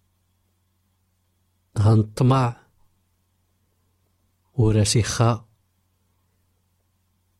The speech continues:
أديلين غيدي سنسن رانا داتوين فواليتني خلقن إيرين أدين زودنتا.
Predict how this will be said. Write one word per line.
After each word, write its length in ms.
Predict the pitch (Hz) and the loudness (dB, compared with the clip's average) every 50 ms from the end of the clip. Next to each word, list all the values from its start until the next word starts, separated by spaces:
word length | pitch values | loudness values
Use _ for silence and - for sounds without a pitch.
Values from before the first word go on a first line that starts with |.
| _ _ - | _ _ -4
أديلين 560 | - 117 107 98 110 110 113 113 123 123 110 | -2 0 0 2 0 0 2 2 0 0 0
غيدي 300 | 104 104 104 98 104 104 | 0 0 0 0 0 0
سنسن 580 | 98 - 127 113 110 107 104 - 120 117 117 117 _ _ _ _ _ _ _ _ _ _ _ _ _ _ _ _ _ _ _ _ _ _ _ _ _ _ _ _ _ _ _ _ _ _ _ _ _ _ _ _ _ _ _ _ _ _ _ _ _ _ _ _ _ _ _ - 127 | 0 0 0 2 2 0 0 0 0 0 0 -2 _ _ _ _ _ _ _ _ _ _ _ _ _ _ _ _ _ _ _ _ _ _ _ _ _ _ _ _ _ _ _ _ _ _ _ _ _ _ _ _ _ _ _ _ _ _ _ _ _ _ _ _ _ _ _ -4 -2
رانا 380 | 107 107 110 113 110 110 107 | 0 0 2 0 0 2 0
داتوين 760 | 101 95 104 98 - - - 120 110 107 107 110 113 110 113 - _ | 2 2 0 -2 -2 -2 0 0 2 4 4 2 2 0 -2 -6 _
فواليتني 720 | - - - 113 98 107 104 101 98 104 98 - 117 107 98 | -14 -6 -4 0 0 2 2 2 2 0 0 0 0 0 0
خلقن 540 | - - 113 101 - - 120 113 110 - - - _ _ _ _ _ _ _ _ _ _ _ _ _ _ _ _ _ _ _ _ _ _ _ _ _ _ _ _ _ _ - | 0 -2 -4 -4 -2 -2 0 0 0 -2 -6 -16 _ _ _ _ _ _ _ _ _ _ _ _ _ _ _ _ _ _ _ _ _ _ _ _ _ _ _ _ _ _ -4
إيرين 460 | 131 107 107 101 107 110 107 101 98 104 - _ _ - | 0 0 2 2 2 2 2 0 0 -4 -10 _ _ -8
أدين 440 | - 117 107 98 101 95 107 107 101 | -4 -2 -2 0 0 0 2 2 2
زودنتا. 580 | 95 110 104 95 101 98 - - 101 90 - | 2 0 0 0 0 -2 -2 -4 -6 -6 -8